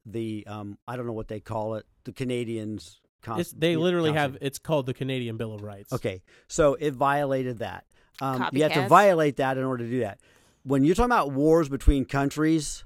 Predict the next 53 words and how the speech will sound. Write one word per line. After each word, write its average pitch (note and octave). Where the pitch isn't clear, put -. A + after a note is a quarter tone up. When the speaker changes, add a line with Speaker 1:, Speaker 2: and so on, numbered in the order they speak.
Speaker 1:
unless C#3+
Speaker 2:
Oh, E3
I E3
Speaker 1:
you C#3+
have C#3+
Speaker 2:
know. -
Speaker 1:
some C#3+
kind C#3+
of, -
okay, C3+
you're C3
not, C#3
Speaker 2:
I G3
was F#3
joking B2+
Speaker 1:
I'm D#3+
not, E3
Speaker 2:
mainly. A2
Speaker 1:
okay, G2
so G2
you're B2
not A#2+
breaking A2
the G2
law. F#2
Speaker 2:
No, F#3
no, B2+
I E3+
know. C#3+
I C3+
was D3+
mainly D3
joking. A2+
I'm C#3+
just D#3
saying C#3
that's C3
the C3+
same C3
thing B2+
that, B2
and F#3
the D3+
reason G#3
dictators F3+
do D3+
it B3+
is -
'cause D3+
it A2
works D3
really D3
good. A#2+